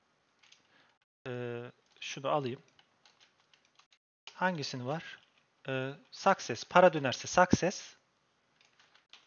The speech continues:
Kopyaladım. Para error dönerse failure.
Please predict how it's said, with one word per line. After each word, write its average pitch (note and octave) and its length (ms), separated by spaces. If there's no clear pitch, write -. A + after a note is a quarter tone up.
Kopyaladım. D3 560
Para F#3 260
error B2+ 320
dönerse D3 540
failure. G#2+ 380